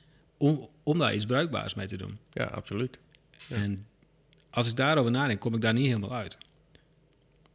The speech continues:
Speaker 1: Hoe, hoe, hoe, hoe, hoe, ja, hoe ga je dat dan, eh, in godsnaam doen eigenlijk?
Speaker 2: Ja.
Speaker 1: Want, want, want je, je noemde net Adcast. Ehm, wat ze beloven is wel heel mooi.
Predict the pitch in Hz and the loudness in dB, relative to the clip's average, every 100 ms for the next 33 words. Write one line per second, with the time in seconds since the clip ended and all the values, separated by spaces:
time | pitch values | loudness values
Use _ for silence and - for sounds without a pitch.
0 | - - 127 - 120 - 120 - 117 127 | -20 -8 -6 -4 -6 -6 -8 -2 0 0
1 | 123 117 113 120 107 104 120 113 107 107 | -2 -8 -4 -2 -2 -2 -2 -2 -2 -4
2 | 104 101 98 _ _ _ - 107 127 - | -2 -4 -8 _ _ _ -12 -6 -6 -2
3 | 110 117 156 101 90 87 - _ - 117 | -2 -4 -6 -8 -8 -14 -20 _ -6 -4
4 | - - _ _ _ - - _ _ - | -4 -12 _ _ _ -20 -20 _ _ -20
5 | - - 127 - - 127 127 - - 120 | -20 -8 -6 -6 -4 -4 -4 -6 -2 -2
6 | 117 113 120 123 117 - 139 - 110 101 | 2 4 4 4 2 0 -4 -2 -2 -2
7 | 110 - - _ _ _ _ _ _ _ | -4 -10 -20 _ _ _ _ _ _ _
8 | _ - 98 92 95 104 - - - _ | _ -10 -8 -8 -12 -14 -16 -18 -18 _
9 | _ _ _ _ _ - 117 113 110 98 | _ _ _ _ _ -4 -2 0 0 0
10 | 101 156 151 110 101 113 104 104 131 139 | 2 4 4 2 0 0 2 2 2 2
11 | 101 156 | 0 -4